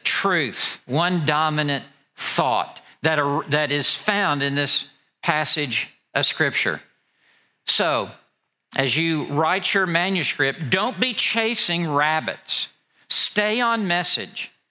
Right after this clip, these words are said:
Uh, the goal is not to say everything you could possibly think of to say. The more narrow your focus, the more effective will the sermon be. You ought to be able to pour your sermon through a keyhole. Uh,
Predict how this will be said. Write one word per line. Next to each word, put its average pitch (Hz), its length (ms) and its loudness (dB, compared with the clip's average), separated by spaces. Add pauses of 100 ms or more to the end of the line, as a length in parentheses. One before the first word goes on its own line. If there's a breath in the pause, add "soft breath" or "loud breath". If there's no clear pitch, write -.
(260)
Uh, 147 160 0
the 139 100 0
goal 220 260 0
is 208 120 -2
not 214 180 0
to 202 80 -2
say 190 300 0
everything 196 440 0
you 175 120 0
could 147 180 -2
possibly 151 640 0
think 196 420 -2
of 139 240 0
to 147 140 -2
say. 131 520 0 (440 loud breath)
The 185 80 2
more 175 200 2
narrow 175 600 2
your 240 240 0
focus, 185 840 0 (260 loud breath)
the 170 100 2
more 165 220 2
effective 156 760 -2
will 143 160 0
the 135 100 0
sermon 147 560 2
be. 127 280 0
You 151 120 0
ought 202 100 0
to 208 40 -4
be 196 80 0
able 185 140 -2
to 156 100 0
pour 226 380 -2
your 220 260 0
sermon 165 560 0
through 160 200 0
a 139 60 0
keyhole. 143 720 -2 (640 loud breath)
Uh, 147 240 2